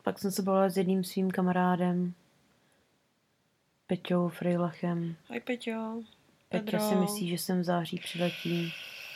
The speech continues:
Speaker 1: My si to nemyslíme.
Speaker 2: Já si myslím, že sem dlouho nikdo nepřiletí,
Speaker 1: Protože
Speaker 2: bohužel.
Speaker 1: jsem četla nějakou diskuzi na internetu a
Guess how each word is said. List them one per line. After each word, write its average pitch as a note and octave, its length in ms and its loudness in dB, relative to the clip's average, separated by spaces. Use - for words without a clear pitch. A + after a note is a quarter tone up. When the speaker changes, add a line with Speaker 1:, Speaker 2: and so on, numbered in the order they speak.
Speaker 1:
My F3 100 0
si F3 140 -2
to E3+ 160 0
nemyslíme. D#3+ 640 -2
Speaker 2:
Já F#3+ 80 -6
si - 160 -10
myslím, G3 260 -2
že F#3+ 100 -4
sem G3 220 -2
dlouho F3 300 4
nikdo D#3 300 2
nepřiletí, D#3 880 -4
Speaker 1:
Protože E3 400 -2
Speaker 2:
bohužel. E3+ 160 0
Speaker 1:
jsem F3+ 140 0
četla F#3 280 0
nějakou F3+ 300 2
diskuzi F3+ 420 -2
na F3 80 2
internetu E3 840 -4
a D#3 40 -10